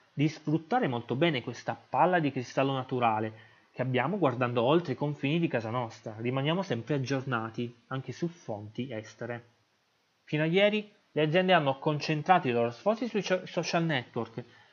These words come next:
ma nel duemiladiciassette dovranno iniziare a investire massicciamente anche in applicazioni di messaggistica social, un nuovo scenario tutto da esplorare, ricco di opportunità.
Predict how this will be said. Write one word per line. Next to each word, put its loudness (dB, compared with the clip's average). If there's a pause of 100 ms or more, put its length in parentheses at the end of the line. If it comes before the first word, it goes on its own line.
ma 2
nel 2
duemiladiciassette 2
dovranno 2
iniziare -2
a -2
investire 0
massicciamente -6 (340)
anche 0
in 0
applicazioni -2
di 2
messaggistica -2
social, 0 (420)
un 0
nuovo 4
scenario 0
tutto 0
da 2
esplorare, 0
ricco 0
di 0
opportunità. -2